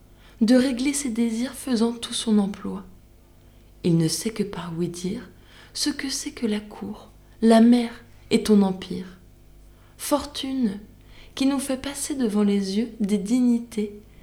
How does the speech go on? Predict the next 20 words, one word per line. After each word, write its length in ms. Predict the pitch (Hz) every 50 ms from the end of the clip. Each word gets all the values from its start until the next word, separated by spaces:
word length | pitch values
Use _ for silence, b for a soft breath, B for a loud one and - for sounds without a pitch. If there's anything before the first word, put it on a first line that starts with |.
| b b
des 220 | 196 190 240 247
biens 320 | 214 214 240 247 247 247 - - B B B B B B B B
que 120 | - 262
jusqu'au 520 | 254 240 254 294 349 - - - - 311 262
bout 220 | 220 214 233 226
du 140 | 202 208 208
monde 360 | 208 208 208 208 247 - - - - - -
on 120 | 220 208
suit, 420 | - - - - 196 185 185 185 - - - - - b b b b b b b
sans 260 | b - - - 226
que 160 | 214 214 - 190
les 140 | 180 165
faits 300 | 156 - - - 240 269 285
aux 40 | 247
promesses 640 | - - - - 240 233 226 233 240 240 - - -
répondent. 680 | 180 180 170 170 175 - - 180 170 175 180 180 - - - - - - _ _ _ - - - - - b b b b b b b b b b 214
Désormais 500 | 202 294 302 254 294 285 262 269 285 285
je 120 | 285 285
ne 160 | 247 220 220
bouge 540 | 196 175 185 196 196 190 185 185 185 - -